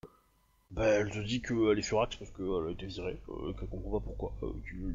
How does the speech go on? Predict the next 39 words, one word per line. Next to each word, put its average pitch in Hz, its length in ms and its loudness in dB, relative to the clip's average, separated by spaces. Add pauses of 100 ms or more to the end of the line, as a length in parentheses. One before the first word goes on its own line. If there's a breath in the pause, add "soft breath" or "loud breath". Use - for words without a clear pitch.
qu'elle 101 140 0
se - 80 0
retrouve 107 240 2
à - 20 4
faire 104 140 -2
de 98 80 2
la 98 100 4
merde 110 240 4
à 98 80 4
la 95 120 2
cour, 131 320 -2
euh, 80 280 -4 (1400)
en 98 80 4
restant, 110 400 8
euh, 98 100 6
plus 113 180 0
poli, 131 260 4
mais, 110 160 2
euh, 92 420 -2
c'est 101 80 -6
ce 87 60 -12
qu'elle 101 100 -2
dit, 123 140 0
hein, 117 100 -2 (720 loud breath)
en 101 120 0
gros. 117 240 2 (1160)
Que 135 80 6
de 139 120 10
toute 139 160 0
façon, 160 340 10
bon, 151 180 10
il 143 40 10
y 135 40 10
a 120 60 8
Kitsune 131 380 4
Hideko 131 420 8
qui 123 100 6
est 110 40 8
là-bas. 107 360 8